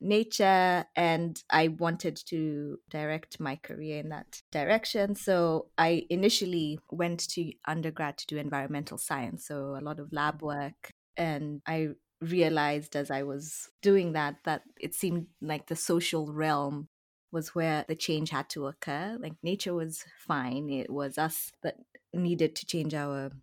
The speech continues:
approach to economics and that sort of thing. So I switched into more, like, environmental studies, environmental policy studies, and have s-, sort of straddled that science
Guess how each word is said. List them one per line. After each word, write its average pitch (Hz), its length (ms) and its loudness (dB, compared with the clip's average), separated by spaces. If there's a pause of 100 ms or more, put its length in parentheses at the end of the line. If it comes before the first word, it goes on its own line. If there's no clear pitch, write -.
(120)
approach 269 540 4
to 254 500 4
economics 202 720 4
and 170 100 0
that 165 160 -2
sort - 120 -10
of 160 120 -8
thing. 160 280 -4
So 170 380 0 (120)
I 170 380 4 (100)
switched - 400 2
into 156 720 -2
more, 151 380 -4 (100)
like, 151 340 -12 (100)
environmental 151 600 -6
studies, 139 560 -6
environmental 131 920 -4 (360)
policy 143 760 -2
studies, 147 800 -4 (240)
and 165 520 4
have 170 580 2
s-, - 240 -8
sort 185 240 0
of 170 80 -2
straddled 170 560 4
that 165 200 2
science 147 840 0